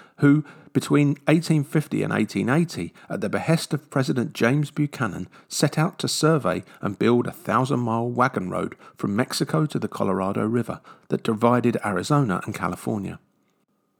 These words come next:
The route of this road was ultimately followed by, you guessed it, U S Highway sixty-six, along with the Santa Fe Railroad. But while this obviously fits in nicely with our current narrative,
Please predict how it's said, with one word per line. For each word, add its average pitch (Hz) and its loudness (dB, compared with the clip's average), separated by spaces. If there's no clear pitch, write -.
The 147 6
route 220 8
of 127 0
this - -2
road 90 0
was 113 0
ultimately 123 0
followed 180 4
by, 92 0
you 123 2
guessed 127 2
it, - -4
U 123 6
S 117 0
Highway 98 0
sixty-six, - -2
along 143 6
with 160 2
the - 0
Santa - -2
Fe 98 2
Railroad. 110 0
But - -2
while 196 6
this 202 2
obviously 127 2
fits - -4
in 107 0
nicely 107 0
with 95 -2
our 90 -2
current 190 0
narrative, 90 -6